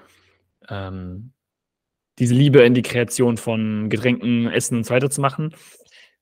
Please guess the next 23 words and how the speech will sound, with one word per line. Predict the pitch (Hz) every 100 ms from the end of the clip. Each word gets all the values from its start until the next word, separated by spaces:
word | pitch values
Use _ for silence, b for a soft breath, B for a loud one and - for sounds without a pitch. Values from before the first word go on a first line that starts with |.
| _ -
Was | 127 156 -
ist | 143
so | 135
deine | 127 127
liebste | 135 - 131 120 117 117
Form | 107 - 127 123 120
der | 113 107
Kreation, | - 117 110 - 113 107 101 101 _ -
was | 110 104 -
dann | 104 98 98 101 _
Kakao | - 120 113
angeht? | 90 101 98 98 -
Hast | 135 -
du |
da | 151 151 147
ein | 113 135
Favorite | 131 147 156 147 160 117
oder | 117
ist | 107 123
es | 123
immer | 135 117
komplett | - - 190 180
anders? | 151 160 165